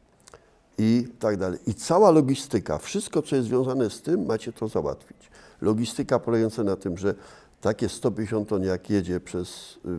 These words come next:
miasto, to wy-, to może, y, niszczyć, y, różnego typu rury, zaciskać te rury, tak? To może,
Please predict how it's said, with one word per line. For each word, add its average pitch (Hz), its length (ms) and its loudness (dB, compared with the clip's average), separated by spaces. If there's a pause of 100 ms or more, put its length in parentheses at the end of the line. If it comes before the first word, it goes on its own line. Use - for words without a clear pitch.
miasto, 95 680 -4 (480)
to 98 300 2 (220)
wy-, 101 360 -4
to 101 220 0
może, 104 380 2 (500)
y, 95 180 -6
niszczyć, 110 720 -4 (320)
y, - 40 0 (420)
różnego 104 460 -2
typu 107 300 -6
rury, 90 340 -4 (120)
zaciskać - 760 -10
te - 140 -4
rury, 82 280 -10 (260)
tak? - 180 -8 (520)
To 110 120 0
może, 110 480 4